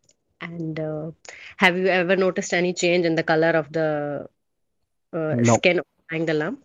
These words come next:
Speaker 1: No.
Speaker 2: No.
Speaker 1: Uh, have you ever noticed the consistency, how it looks like?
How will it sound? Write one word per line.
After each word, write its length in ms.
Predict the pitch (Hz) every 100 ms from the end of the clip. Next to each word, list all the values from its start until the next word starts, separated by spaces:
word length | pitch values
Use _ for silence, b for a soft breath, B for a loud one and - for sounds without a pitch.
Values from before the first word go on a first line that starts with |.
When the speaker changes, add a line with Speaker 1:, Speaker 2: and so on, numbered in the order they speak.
| -
Speaker 1:
No. 260 | 143 - - -
Speaker 2:
No. 180 | 110 135 - _ _ _ -
Speaker 1:
Uh, 440 | 151 151 147 143 139 _ _ - -
have 260 | 180 165
you 80 | 175
ever 200 | 170 180
noticed 360 | 180 170 170 -
the 60 |
consistency, 680 | 175 160 160 170 - 175 202
how 160 | 190 165
it 120 | 151
looks 240 | 156 - -
like? 320 | 277 -